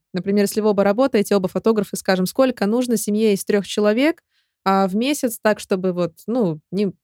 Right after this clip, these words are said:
прям шиковать, возьмём какое-то среднее арифметическое, да, чтобы просто хорошо жить, у вас, а, один ребёнок, как мы сегодня сказали, вас двое, то есть, э, сколько нужно зарабатывать, какой должен быть общий доход и какие у вас расходы на аренду, там, на Ж К Х, на ребёнка, и не только у вас, в принципе, у людей вокруг?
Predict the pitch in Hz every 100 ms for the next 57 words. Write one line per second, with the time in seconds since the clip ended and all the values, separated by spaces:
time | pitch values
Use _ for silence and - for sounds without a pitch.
0 | - 240 247 - - 190 175 180 175 214
1 | 196 - 180 180 202 185 180 175 - 202
2 | 180 - - 180 180 233 - - 208 -
3 | - 208 - 240 277 311 208 190 - 180
4 | 185 180 185 208 226 285 277 233 - 208
5 | 208 190 - 190 180 185 185 185 240 254
6 | 226 - - _ _ _ _ - 214 214
7 | 202 202 196 - 269 240 226 220 220 226
8 | 247 302 320 214 - 190 226 214 202 208
9 | 202 208 - 196 208 262 302 - 214 202
10 | - 262 220 208 208 190 - 214 202 190
11 | 185 202 247 247 214 208 196 180 175 170
12 | 180 226 220 190 175 190 220 208 185 175
13 | 170 185 254 247 180 165 - 202 185 -
14 | 175 180 185 170 165 - -